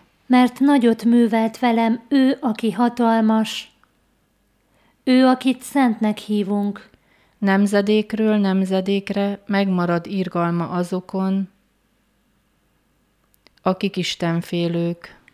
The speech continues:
Speaker 1: Csodát művelt erős karjával, a kevékedőket széjjel szórta.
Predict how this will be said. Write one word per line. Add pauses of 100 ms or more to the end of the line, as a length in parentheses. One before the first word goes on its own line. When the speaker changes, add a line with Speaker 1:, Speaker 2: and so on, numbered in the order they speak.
(120)
Speaker 1:
Csodát
művelt
erős
karjával, (1600)
a
kevékedőket
széjjel
szórta.